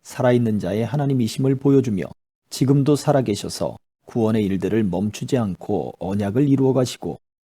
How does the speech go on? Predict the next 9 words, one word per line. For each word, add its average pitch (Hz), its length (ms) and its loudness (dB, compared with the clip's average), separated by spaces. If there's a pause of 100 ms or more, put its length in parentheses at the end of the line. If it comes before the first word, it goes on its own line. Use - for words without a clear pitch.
또한 151 240 6
우리의 131 400 4
실제의 147 540 0
삶 147 260 -4
깊숙이 - 560 -2
관여하고 113 540 0
있음을 92 460 -6
명백히 104 640 -2
보여줍니다. 120 760 -2